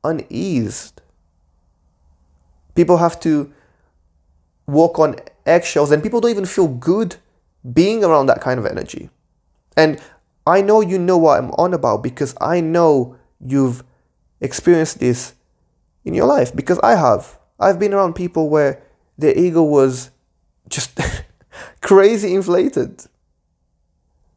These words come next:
And you almost have to think, like, "Is this the energy that I want to be around?" No. So I will not expect other people to be around me if I have that kind of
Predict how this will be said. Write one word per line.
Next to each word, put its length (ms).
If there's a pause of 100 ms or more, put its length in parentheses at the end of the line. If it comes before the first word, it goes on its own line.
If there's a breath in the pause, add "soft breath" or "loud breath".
(140)
And 180
you 80
almost 340
have 180
to 80
think, 240
like, 380
"Is 180
this 240
the 140
energy 360
that 200
I 160
want 280
to 60
be 140
around?" 440
No. 380 (240 loud breath)
So 420 (400)
I 100
will 360 (540)
not 240
expect 460
other 140
people 340
to 120
be 140
around 380
me 380
if 140
I 180
have 300
that 200
kind 220
of 120